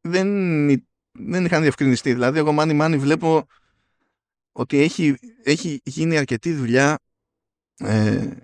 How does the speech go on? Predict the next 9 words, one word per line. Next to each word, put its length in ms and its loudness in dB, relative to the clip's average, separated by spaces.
σε 300 -4
design, 420 2
σε, 540 0
στο 260 -6
αισθητικό 360 -4
κομμάτι, 440 2
σε 140 -8
διάφορες 480 -2
μπάντες. 500 4